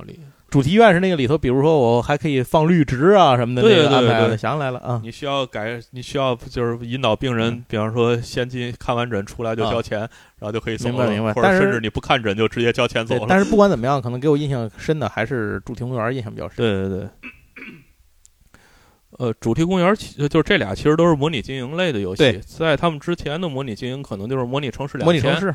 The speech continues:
Speaker 2: 嗯。
Speaker 1: 模拟城市三千，呃，甚至，哎，那阵儿《模拟人生》有没有第一代我都不记得了，但反正是以它这个，像这个公园儿啊、医院为核心的主题的模拟游戏，
Speaker 2: 嗯。
Speaker 1: 其实那阵儿还比较少。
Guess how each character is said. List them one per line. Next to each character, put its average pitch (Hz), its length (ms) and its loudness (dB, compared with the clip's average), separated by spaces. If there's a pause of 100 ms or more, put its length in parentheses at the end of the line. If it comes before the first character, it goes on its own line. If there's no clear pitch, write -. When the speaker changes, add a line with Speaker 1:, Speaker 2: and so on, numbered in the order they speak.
(120)
Speaker 2:
嗯。 120 240 -2
Speaker 1:
模 117 120 -6
拟 113 60 -4
城 131 140 -2
市 123 60 0
三 139 180 -4
千， 147 260 -4 (500)
呃， 98 640 -8
甚 156 240 -4
至， 120 220 -6 (340)
哎， 127 80 -16
那 170 140 -8
阵 151 140 -4
儿 - 20 -2
《模 143 160 -4
拟 170 80 -6
人 120 180 -2
生》 208 220 -4
有 117 160 -2
没 113 100 -8
有 110 240 -4 (120)
第 113 120 -10
一 110 60 -6
代 104 220 -6
我 95 100 -6
都 110 100 -4
不 123 140 -8
记 165 240 -8
得 104 100 -8
了， - 120 -16 (640)
但 139 120 0
反 117 200 -4
正 151 160 0
是 117 520 0 (1080)
以 131 200 -4
它 180 300 -2
这 180 220 -2
个， 107 200 -4 (680)
像 139 200 -2
这 135 60 -2
个 123 80 0
公 143 180 -8
园 131 80 -2
儿 139 140 -2
啊、 - 20 0
医 123 120 -6
院 147 260 -4
为 110 180 2
核 131 220 -2
心 170 180 -4
的 156 140 -10
主 90 180 -12
题 - 160 -8
的 107 80 0
模 104 160 -6
拟 110 100 -6
游 101 120 -4
戏， 110 200 -6
Speaker 2:
嗯。 - 20 -4
Speaker 1:
其 - 80 -18
实 113 120 -4
那 113 140 -6
阵 110 100 -6
儿 98 40 -8
还 113 120 -6
比 120 140 -8
较 135 160 -8
少。 - 100 -20